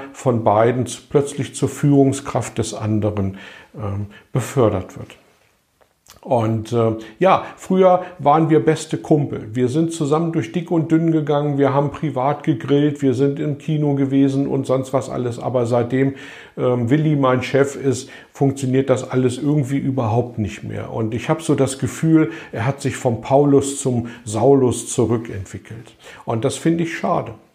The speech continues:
Das sind häufige Äußerungen, die ich bekomme, wenn ich in Unternehmen auf Mitarbeiterebene unterwegs bin und über dieses Phänomen stolpere, dass, ähm, einzelne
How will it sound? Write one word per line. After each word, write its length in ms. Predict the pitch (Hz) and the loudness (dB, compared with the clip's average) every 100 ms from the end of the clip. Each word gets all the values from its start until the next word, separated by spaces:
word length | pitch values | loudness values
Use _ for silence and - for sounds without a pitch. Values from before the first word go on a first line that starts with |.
| _ _ _ _ _ _ _ _ - - - - | _ _ _ _ _ _ _ _ -20 -20 -20 -6
Das 180 | 175 185 | -2 2
sind 280 | 220 220 214 - - | 2 2 -2 -10 0
häufige 500 | 156 175 175 165 165 - | 2 2 0 0 -2 -4
Äußerungen, 540 | - 170 190 180 170 143 | 2 2 4 0 0 0
die 80 | 147 | -2
ich 160 | - | -6
bekomme, 440 | - - 190 180 151 | -8 0 2 2 2
wenn 140 | 151 | 0
ich 160 | 139 165 | 0 -2
in 160 | 156 | -2
Unternehmen 640 | 151 139 135 139 156 165 | -2 -2 -2 2 2 2
auf 180 | 147 - | 2 0
Mitarbeiterebene 880 | 165 175 151 147 143 147 151 143 143 | 0 2 2 2 0 0 0 -2 0
unterwegs 640 | 139 135 127 131 143 - | 0 0 0 -2 -4 -4
bin 200 | 147 143 | -2 2
und 280 | 139 135 127 | 4 2 0
über 180 | 135 135 | 2 2
dieses 320 | 127 127 127 | 2 -2 -2
Phänomen 640 | - 143 139 139 127 139 | -2 0 2 2 2 0
stolpere, 580 | 135 - 123 135 131 123 | -2 -2 0 0 0 -2
dass, 220 | 117 113 - - - - | 0 -2 -4 -18 -20 -14
ähm, 320 | 131 117 113 - | -6 -2 -2 -4
einzelne 680 | - 123 135 - 135 127 123 | -4 -2 0 2 2 2 0